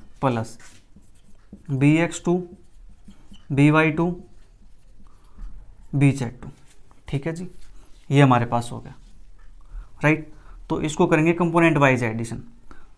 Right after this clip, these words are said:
तो ए एक्स वन प्लस के बी एक्स टू, ए वाई वन प्लस के बी वाई टू, ए जेड वन प्लस के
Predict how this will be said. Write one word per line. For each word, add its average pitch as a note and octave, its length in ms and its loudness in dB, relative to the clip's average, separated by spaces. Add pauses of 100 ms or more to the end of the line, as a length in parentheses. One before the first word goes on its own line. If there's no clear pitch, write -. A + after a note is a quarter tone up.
तो C#3+ 340 2 (840)
ए E3+ 60 8 (100)
एक्स F3 200 2
वन F3+ 120 4 (600)
प्लस D3+ 300 2
के D#3 140 -2 (500)
बी B2+ 240 2
एक्स A2+ 220 -6
टू, - 100 -16 (1160)
ए D3+ 160 4
वाई E3 200 6
वन F#3 200 4 (460)
प्लस E3 300 4
के E3+ 160 0 (460)
बी C3+ 220 2
वाई A#2+ 220 -2
टू, C#3+ 220 -6 (1000)
ए C#3+ 160 6
जेड D#3 200 4
वन E3 220 2 (320)
प्लस D3 300 2
के D#3 160 0